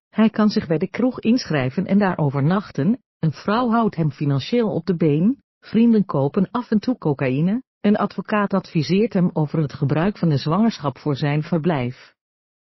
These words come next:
Een vereniging geeft hem een kamer en eervol werk in de vluchtelingenwelkomstscène Tempelhof. Merwans beroep wordt aangeduid als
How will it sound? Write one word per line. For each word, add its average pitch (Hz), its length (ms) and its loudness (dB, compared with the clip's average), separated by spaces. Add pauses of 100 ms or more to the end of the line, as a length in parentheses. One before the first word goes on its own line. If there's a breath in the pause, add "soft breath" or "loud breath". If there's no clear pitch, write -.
(120)
Een 214 120 2
vereniging 202 560 2
geeft 165 260 -2
hem 156 160 2
een 175 80 4
kamer 247 400 0
en 165 160 0
eervol 226 480 2
werk 190 200 -2
in 165 120 4
de 165 100 2
vluchtelingenwelkomstscène 180 1700 0
Tempelhof. 156 840 0 (680)
Merwans 185 640 2
beroep 196 320 0
wordt 180 200 -2
aangeduid 170 580 0
als 160 420 -4